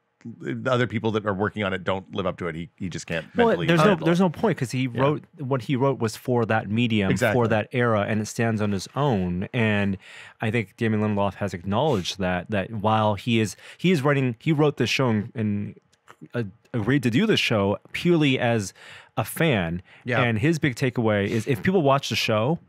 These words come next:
Speaker 2: arms folded and, like, in, you know, and it, when the show aired, when pr-, and premiered, and, you know, not trusting Damon Lindelof, Damon Lindelof's ability to wrap up a series and write a satisfying show, if they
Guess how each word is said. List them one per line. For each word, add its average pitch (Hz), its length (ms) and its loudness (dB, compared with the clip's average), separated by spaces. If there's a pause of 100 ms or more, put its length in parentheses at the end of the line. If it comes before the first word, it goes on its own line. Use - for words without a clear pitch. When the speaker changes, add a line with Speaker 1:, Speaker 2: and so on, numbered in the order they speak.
(600)
Speaker 2:
arms 127 300 0
folded 123 580 2
and, 107 220 -2
like, 98 280 -2
in, 104 440 -4
you 101 140 -6
know, 90 240 -6
and 95 160 -8
it, 95 120 -16 (220)
when 117 160 -2
the 113 60 -2
show 120 240 2
aired, 117 360 0
when 113 140 -2
pr-, - 160 -12
and 117 160 -2
premiered, 113 460 2
and, 107 260 -2 (380)
you 117 80 -6
know, 98 120 -4
not 104 360 -2
trusting 110 580 -4 (320)
Damon 117 240 0
Lindelof, 110 480 2
Damon 135 460 -2
Lindelof's 120 500 2
ability 113 280 2
to 104 260 0
wrap 120 200 2
up 131 140 0
a 120 40 0
series 123 580 2
and 101 240 -4
write 120 120 2
a 123 60 2
satisfying 117 460 -2
show, 147 120 -2
if 131 160 0
they 175 300 2